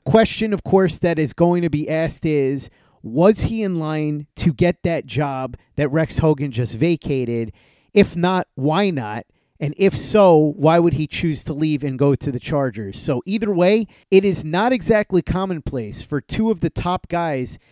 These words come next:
in a front office going into a pivotal offseason to leave in such a short time frame. So we'll see how this shakes out, but not ideal, especially since these guys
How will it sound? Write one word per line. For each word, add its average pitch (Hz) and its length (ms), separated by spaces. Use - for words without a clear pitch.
in 165 120
a 147 60
front 180 280
office 165 540
going 165 280
into 160 180
a 135 40
pivotal 160 400
offseason 131 720
to - 100
leave 190 520
in 160 120
such - 300
a 190 60
short - 360
time 180 300
frame. 113 460
So 160 320
we'll 160 240
see 220 300
how 196 160
this 175 160
shakes - 420
out, 170 300
but 147 200
not 185 320
ideal, 151 520
especially 175 540
since 160 360
these 143 240
guys 147 400